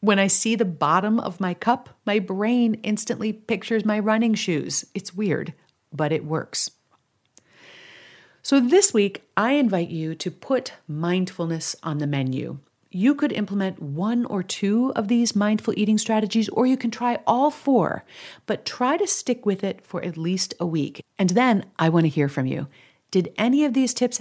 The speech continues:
help you avoid or reduce mindless eating episodes?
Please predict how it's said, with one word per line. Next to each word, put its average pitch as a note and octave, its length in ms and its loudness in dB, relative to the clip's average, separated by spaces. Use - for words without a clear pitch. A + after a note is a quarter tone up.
help A#3+ 320 0
you A#3 140 4
avoid F3+ 720 2
or E3 160 6
reduce D#3 680 0
mindless E3 680 2
eating F#3 260 2
episodes? A3 640 2